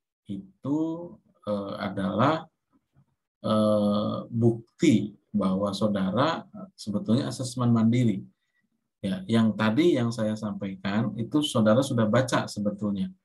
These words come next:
Dan saudara sudah menceklis di kolom K. Artinya menurut saudara bahwa, eh, unit yang tadi itu adalah saudara sudah mengklaim atau menjustifikasi bahwa saudara, saudara bisa melakukan hal itu.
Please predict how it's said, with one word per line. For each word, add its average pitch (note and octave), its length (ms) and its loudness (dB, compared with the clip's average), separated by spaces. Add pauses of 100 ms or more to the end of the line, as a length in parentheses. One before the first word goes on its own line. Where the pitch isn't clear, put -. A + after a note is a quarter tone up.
(360)
Dan G#2+ 240 2
saudara G#2 400 2
sudah G#2+ 480 -2
menceklis G#2+ 800 -4
di A2+ 160 -4
kolom A2 480 -2
K. G2+ 160 -4 (640)
Artinya G2+ 480 -2
menurut B2+ 480 2
saudara G2 720 -4 (400)
bahwa, G2 720 -4 (560)
eh, G#2+ 580 0 (540)
unit C#3 480 2
yang A#2+ 240 -2
tadi G#2+ 560 -2
itu C3+ 240 -12
adalah A2 560 -4 (160)
saudara A2+ 400 -2
sudah G2+ 320 -4 (640)
mengklaim A2+ 960 2
atau G#2 240 -6
menjustifikasi G#2 1120 -2
bahwa G#2 180 -2
saudara, G2+ 380 -4
saudara G#2 320 0
bisa A2+ 240 2
melakukan G2+ 580 0
hal G#2+ 220 -4
itu. A2+ 240 -2